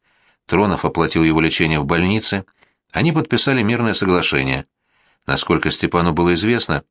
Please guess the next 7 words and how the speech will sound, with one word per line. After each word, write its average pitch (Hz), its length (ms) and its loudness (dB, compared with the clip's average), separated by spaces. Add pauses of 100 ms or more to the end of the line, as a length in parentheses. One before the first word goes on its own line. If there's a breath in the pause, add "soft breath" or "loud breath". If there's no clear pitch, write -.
(140)
после 82 300 -2
полного 85 480 2
выздоровления 92 800 0 (360 soft breath)
Адам 120 360 0
собирался 120 480 0
покинуть 101 400 -2
страну. 78 400 -2